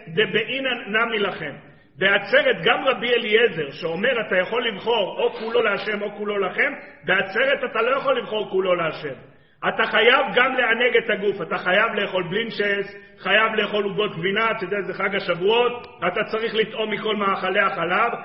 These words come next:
למה? יום שניתנה בו תורה הוא. כותב רש"י, "שישמח בו במאכל ומשתה",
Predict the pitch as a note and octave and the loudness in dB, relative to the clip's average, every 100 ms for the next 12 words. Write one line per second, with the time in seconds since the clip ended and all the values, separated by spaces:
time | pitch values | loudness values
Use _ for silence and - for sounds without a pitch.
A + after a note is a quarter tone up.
0 | - D#3+ F3+ F#3+ G#3 A#3 A#3+ - - E3 | -8 0 2 2 2 0 -2 -8 -10 0
1 | A3 C4+ B3 A#3+ A3+ B3 C4 C4+ C4+ C4+ | 0 2 0 -2 -4 -2 2 4 4 4
2 | C4+ C#4 A#3 G3+ - - - A3 - C4+ | 4 4 2 0 -6 -14 -8 -4 4 6
3 | A3+ F#3+ E3+ D#3+ E3 - - - _ _ | 6 2 -2 -4 -6 -10 -18 -20 _ _
4 | _ - - A#3+ G#3 B3 F4+ F4 C#4 A#3+ | _ -10 -4 -4 -4 2 2 4 4 4
5 | A3 G#3 G#3 B3 D#4+ D#4+ C#4+ - - E4 | 4 2 -2 0 -2 -2 -6 -6 0 2